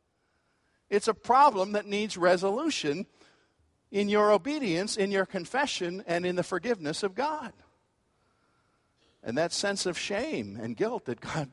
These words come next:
puts there is, is kinda like the pain when you touch a hot stove. It protects you if you pull your finger back.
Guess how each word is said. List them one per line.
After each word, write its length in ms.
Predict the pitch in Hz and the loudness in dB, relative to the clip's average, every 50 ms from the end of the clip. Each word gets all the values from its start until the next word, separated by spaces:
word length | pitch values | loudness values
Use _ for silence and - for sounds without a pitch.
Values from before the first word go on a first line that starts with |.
| _ _ _ _ | _ _ _ _
puts 280 | - - - - - - | -12 -10 -10 -8 -8 -4
there 220 | - 113 104 123 | -2 0 0 0
is, 200 | 147 147 - - - _ _ - | 0 -2 -4 -6 -10 _ _ -10
is 160 | 151 151 - | -10 -8 -6
kinda 220 | - 196 208 196 175 | -4 -2 -2 0 2
like 220 | 165 160 156 - | 0 0 0 0
the 100 | 156 135 | -4 -4
pain 400 | - - - 196 226 247 180 123 | -4 -4 -6 -6 -4 -4 -4 -4
when 100 | 113 120 | -4 -4
you 100 | 131 127 | -4 -4
touch 280 | - - 170 165 - 156 | -2 -2 -2 -2 -2 -4
a 80 | 135 | -2
hot 220 | 135 156 170 - - | 0 0 0 0 -4
stove. 380 | - - 175 202 240 185 127 | -6 -2 0 2 2 2 0
It 140 | 135 - - | -2 -4 -2
protects 520 | - 208 202 - - - 302 - - - | -2 -4 -2 -2 -2 -4 -4 -4 -8 -10
you 200 | 202 147 123 98 - - - - | -6 -6 -6 -6 -8 -12 -14 -8
if 160 | 160 147 - | -8 -6 -4
you 80 | 156 143 | -4 -4
pull 240 | - - 208 202 170 | 0 2 2 2 2
your 140 | 147 143 | 0 -4
finger 320 | - - 214 262 285 285 196 | -4 -4 -4 -2 0 -2 0
back. 460 | - - 92 82 107 185 - - | 0 0 -2 0 0 -4 -4 -6